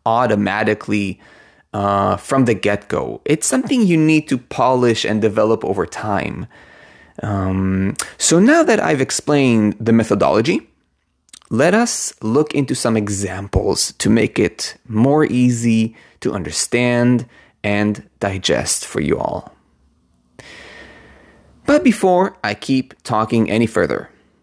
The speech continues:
if you are enjoying this podcast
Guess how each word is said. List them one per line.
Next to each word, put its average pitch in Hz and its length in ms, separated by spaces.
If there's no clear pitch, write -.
if 165 240
you 233 140
are 208 120
enjoying 120 580
this 107 200
podcast - 800